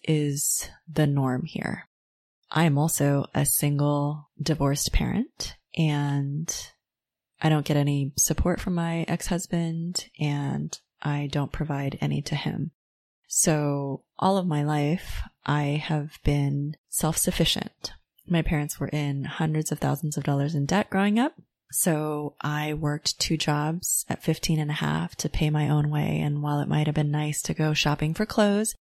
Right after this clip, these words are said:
I went to Beverly Hills High School, even though I didn't live in the district. So keeping up would have been a nice thing. I used that money to pay for S A T classes,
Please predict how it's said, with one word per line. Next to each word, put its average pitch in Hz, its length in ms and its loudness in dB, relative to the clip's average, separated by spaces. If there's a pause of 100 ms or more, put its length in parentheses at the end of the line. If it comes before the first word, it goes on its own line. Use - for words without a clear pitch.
(220)
I 147 60 -2
went 147 160 0
to 151 60 -2
Beverly 151 340 4
Hills 190 180 0
High 185 140 4
School, 165 280 2
even 151 180 2
though 147 100 2
I 151 60 2
didn't 151 200 2
live 151 120 2
in 160 120 0
the 180 40 4
district. 160 520 0
So 147 240 4 (100)
keeping 160 320 2
up 160 160 0
would 160 80 6
have 156 80 4
been 156 140 2
a 156 40 4
nice 151 240 2
thing. 160 360 -2
I 160 60 4
used 180 280 4
that 170 140 0
money 160 380 2
to 160 260 2
pay 160 220 2
for - 180 -6
S 156 140 -2
A 156 40 -2
T - 180 -4
classes, - 580 -6